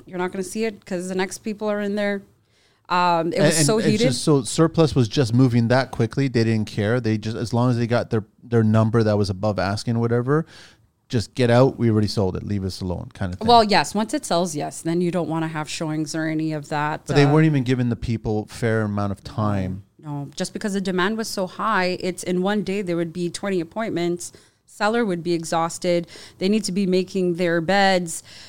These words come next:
Speaker 1: Um, you know, some of them, a lot of people, families, when their property's for sale, they don't cook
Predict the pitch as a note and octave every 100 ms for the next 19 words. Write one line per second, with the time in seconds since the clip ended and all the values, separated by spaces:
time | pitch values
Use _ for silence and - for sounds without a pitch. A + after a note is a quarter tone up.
0 | - - F3 E3 E3+ G3 F3+ - G3+ G#3
1 | F#3+ F#3+ F#3+ G3 G3 G#3 - G3+ G3+ F#3+
2 | F#3+ F3+ G3 F#3 G3 F#3 G3 F3+ F3 E3+
3 | E3+ F3 F#3 F3 F3+ F3+ F3 F3+ E3 D#3
4 | F3